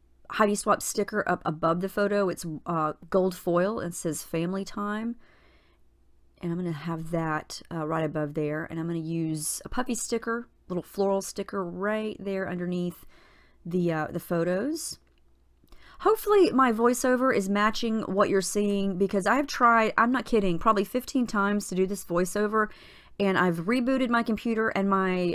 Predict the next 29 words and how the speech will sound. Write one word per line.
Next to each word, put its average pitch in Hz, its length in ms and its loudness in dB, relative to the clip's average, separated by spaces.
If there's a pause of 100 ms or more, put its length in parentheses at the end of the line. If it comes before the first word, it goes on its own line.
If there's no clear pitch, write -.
(160)
video 196 480 2
as 180 140 2
I'm 185 160 4
watching 208 380 2
it 165 100 0
and 170 100 0
doing 190 160 2
the 170 80 2
voiceover. 160 640 0
It - 160 -2
keeps - 300 -4
pausing 202 760 2
and 170 180 0
then, 160 360 0 (640)
um, 156 520 -2
like, 165 380 -2
fast 185 260 2
forwarding 196 380 2
really 185 240 2
fast, 180 420 -4
and 175 100 0
then 175 80 2
it - 80 -4
will 165 80 -2
pause 180 380 0
again. 175 420 -2
And 175 160 -4
so 165 280 -2
hopefully 208 640 0